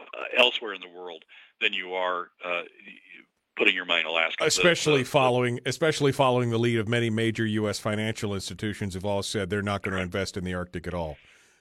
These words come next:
Speaker 2: Just the political,
Speaker 1: Right.
Speaker 2: the political football of, "Oh, hey, we can't do that." Uh, but they'll do it in
Speaker 1: It,
Speaker 2: Guyana.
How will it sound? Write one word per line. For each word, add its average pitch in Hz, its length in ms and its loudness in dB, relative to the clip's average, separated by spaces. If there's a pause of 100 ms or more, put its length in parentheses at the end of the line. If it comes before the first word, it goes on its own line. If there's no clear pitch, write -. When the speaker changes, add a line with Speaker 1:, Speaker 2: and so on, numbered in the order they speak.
(120)
Speaker 2:
Just 131 200 2
the 123 100 2
political, 113 460 2
Speaker 1:
Right. 82 240 2
Speaker 2:
the 110 120 -2
political 131 440 2
football 98 600 0
of, 85 200 -6
"Oh, 113 240 2
hey, 117 160 2
we 107 160 -2
can't 95 300 -2
do 90 160 -4
that." 80 240 -10 (580)
Uh, 90 280 0
but 101 200 -4
they'll 170 160 6
do 175 160 4
it 160 60 4
in 151 80 4
Speaker 1:
It, 120 60 -2
Speaker 2:
Guyana. 135 440 4